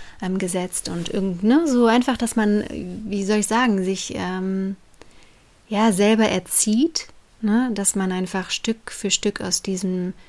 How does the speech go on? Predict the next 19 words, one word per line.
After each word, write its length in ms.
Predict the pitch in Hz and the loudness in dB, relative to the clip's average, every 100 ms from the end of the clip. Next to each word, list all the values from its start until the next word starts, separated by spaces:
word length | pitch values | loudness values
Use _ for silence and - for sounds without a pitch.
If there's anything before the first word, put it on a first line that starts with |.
| - - | -20 -14
toxischen 500 | - 196 - 185 185 | -10 -4 -2 0 -2
Gedankenkreisen 920 | 175 175 180 185 170 - 175 170 175 | -2 -2 -2 -4 -6 -4 -4 -2 -2
rauskommt, 680 | 170 175 180 - 180 180 185 | -2 0 -2 -2 -4 -4 -4
von 180 | - 175 | -6 -4
diesen 380 | 175 175 175 175 | -4 -2 -2 -2
Manipulationen 800 | 180 175 185 - - 190 190 | -4 -4 -4 -2 0 0 0
rauskommt 680 | 185 175 180 - 196 180 175 | 0 0 0 0 -2 -6 -4
und 220 | 185 180 - - - - - - - - | -4 -4 -8 -18 -18 -18 -20 -20 -20 -8
einfach 500 | - 202 - 185 - - - | -2 -2 0 -4 -6 -14 -8
sich 300 | 185 196 214 | -4 -2 0
auf 160 | 208 | 0
Schönes 800 | - - - 214 220 226 214 202 | 2 4 4 8 10 10 10 6
fokussiert, 880 | - 202 - 190 - - 190 185 170 | 2 -2 -4 2 4 4 2 0 0
ne? 80 | 196 | 2
Eine 220 | 208 214 | 4 4
Sonnenfinke, 1040 | 190 208 196 196 190 175 - 180 175 170 190 185 | 4 4 4 4 2 0 -4 -2 -2 -4 -6 -4
neue 280 | 190 196 202 | -2 0 0
Projekte 680 | - - 190 190 - - 196 | -2 -2 2 2 -2 -8 -6
angehen, 760 | 180 180 180 180 175 175 180 | -2 -2 -2 -2 -2 -2 -4